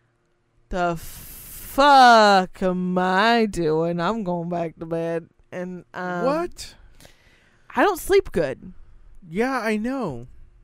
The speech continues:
Speaker 2: But, like, what do you mean? Like, why are you getting out of bed?
Speaker 1: I don't know. I don't have control over it. I don't
Speaker 2: Damn.
Speaker 1: sleep good.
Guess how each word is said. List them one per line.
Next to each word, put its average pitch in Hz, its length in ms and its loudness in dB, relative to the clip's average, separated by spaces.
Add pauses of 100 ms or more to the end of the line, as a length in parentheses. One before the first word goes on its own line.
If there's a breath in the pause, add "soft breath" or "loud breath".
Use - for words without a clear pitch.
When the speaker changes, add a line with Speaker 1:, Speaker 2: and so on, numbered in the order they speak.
(300)
Speaker 2:
But, 196 120 -8
like, 196 180 -4
what 214 120 -4
do 220 60 -10
you 226 80 -8
mean? 220 260 -10
Like, 185 240 -8
why 185 180 -2
are 202 180 -2
you 190 280 -8
getting 175 340 -6
out 170 120 -10
of 143 80 -14
bed? 165 240 -12 (140)
Speaker 1:
I 214 60 0
don't 262 140 4
know. 320 400 0 (680)
I 220 120 0
don't 277 220 2
have 311 240 -2
control 359 480 0
over 233 320 -2
it. 69 180 -12 (800)
I 196 80 -4
don't 302 180 -2
Speaker 2:
Damn. 214 80 -14
Speaker 1:
sleep 415 280 -2
good. 156 380 -6